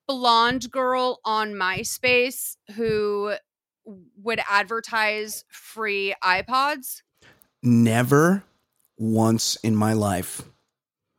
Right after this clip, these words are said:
Speaker 2: Not only did I not have a MySpace, I have never been on the website MySpace.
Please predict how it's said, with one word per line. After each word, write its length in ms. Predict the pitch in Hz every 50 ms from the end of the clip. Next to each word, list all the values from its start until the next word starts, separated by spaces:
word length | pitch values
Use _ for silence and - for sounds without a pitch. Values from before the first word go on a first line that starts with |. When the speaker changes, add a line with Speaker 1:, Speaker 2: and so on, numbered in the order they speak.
| - _ -
Speaker 2:
Not 200 | 123 139 151 175
only 200 | 190 196 185 175
did 160 | 156 151 131
I 100 | 120 120
not 260 | 117 120 120 123 -
have 600 | - - - - - - 110 104 104 110 117 123
a 80 | 139 135
MySpace, 840 | 135 127 131 143 143 - - - 160 165 185 202 - - - - - _ _ _ _ _ _ _ _ _ _ _ _ _ _ _ _ _ _
I 140 | 117 131 143
have 140 | 151 143 131
never 640 | 123 110 110 113 117 117 123 117 127 135 135 135 127
been 640 | - 90 107 127 135 _ 104 110 113 113 110 117 110 - _
on 460 | - - 104 101 101 98 98 101 98 92
the 100 | - 92
website 540 | 95 98 92 95 90 - - 95 95 92 -
MySpace. 800 | - 98 95 92 92 92 - - - 87 76 - - - - -